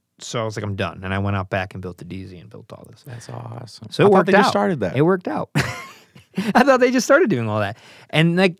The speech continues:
Speaker 1: yeah, I just got tired of it and, like, sports and all how gross it was. And this is before, like, how it's so much grosser now.
Speaker 2: Oh
Speaker 1: Sport-,
Speaker 2: my
Speaker 1: sports
Speaker 2: God.
Speaker 1: betting is, like,
Speaker 2: So
Speaker 1: disturbing.
Speaker 2: fun.
Speaker 1: It's disturbing.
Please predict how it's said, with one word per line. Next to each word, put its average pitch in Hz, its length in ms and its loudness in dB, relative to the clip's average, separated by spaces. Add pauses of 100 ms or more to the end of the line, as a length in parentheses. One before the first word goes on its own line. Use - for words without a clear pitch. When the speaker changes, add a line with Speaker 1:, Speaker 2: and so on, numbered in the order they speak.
Speaker 1:
yeah, 214 240 2
I 220 60 4
just 214 140 -4
got 214 160 2
tired 147 360 0
of 156 180 2
it 170 160 2
and, 151 100 -4
like, 113 140 -6
sports 135 640 -8
and 120 120 -4
all 127 200 -4
how 123 140 -4
gross 104 380 -2
it 131 40 0
was. 123 200 -2
And 143 80 0
this 214 80 2
is - 40 -4
before, 147 340 0
like, 101 240 -4 (180)
how 127 240 0
it's 139 120 -6
so 185 100 4
much 135 220 2
grosser 104 320 -2
now. 110 260 -2
Speaker 2:
Oh - 20 -20
Speaker 1:
Sport-, 113 280 2
Speaker 2:
my 82 60 -2
Speaker 1:
sports 110 280 0
Speaker 2:
God. 85 60 0
Speaker 1:
betting 160 280 4
is, 120 200 2
like, 98 160 0
Speaker 2:
So 95 80 -18
Speaker 1:
disturbing. 107 440 0
Speaker 2:
fun. 80 280 -2
Speaker 1:
It's - 80 -16
disturbing. 95 580 -6